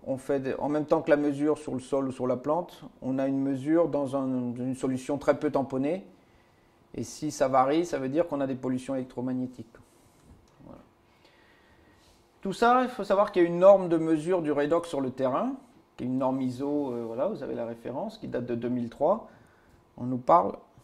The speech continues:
de rien là-dedans. C'est, c'est comme pour le P H, et plop, plop, plop, on fait ça. Donc,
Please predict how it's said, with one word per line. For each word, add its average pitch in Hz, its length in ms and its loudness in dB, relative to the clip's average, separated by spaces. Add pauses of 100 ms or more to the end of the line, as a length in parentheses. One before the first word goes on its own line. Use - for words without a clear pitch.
(160)
de - 100 -10
rien 165 340 0
là-dedans. 143 360 -6 (1200)
C'est, 123 440 -8 (640)
c'est 135 200 -4
comme 160 200 2
pour 165 120 4
le 147 80 2
P 147 180 0
H, 147 380 0
et 139 40 -2
plop, 139 360 -4
plop, 131 200 -4
plop, 151 280 0
on - 60 -6
fait 127 160 -10
ça. - 120 -16 (600)
Donc, - 220 -4